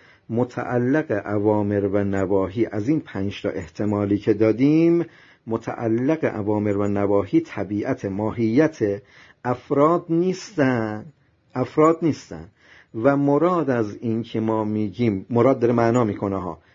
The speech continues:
معنا می‌کنه این که میگه ماهیت، ماهیت شی، ماهیت صلات متعلق برای عوامه، مثلاً داریم از باب مثال می‌زنیم صلات رو، شما هر چیز دیگه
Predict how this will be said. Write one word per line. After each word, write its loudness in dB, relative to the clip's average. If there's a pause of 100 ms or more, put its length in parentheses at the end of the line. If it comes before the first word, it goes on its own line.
(120)
معنا 2
می‌کنه -2
این -2
که -4
میگه 2
ماهیت، 0 (380)
ماهیت 0
شی، 0
ماهیت 0
صلات -2 (420)
متعلق 0
برای 2
عوامه، 0
مثلاً -2
داریم -2
از -4
باب 0
مثال -2
می‌زنیم -4
صلات -6
رو، -10
شما -6
هر -2
چیز -6
دیگه 2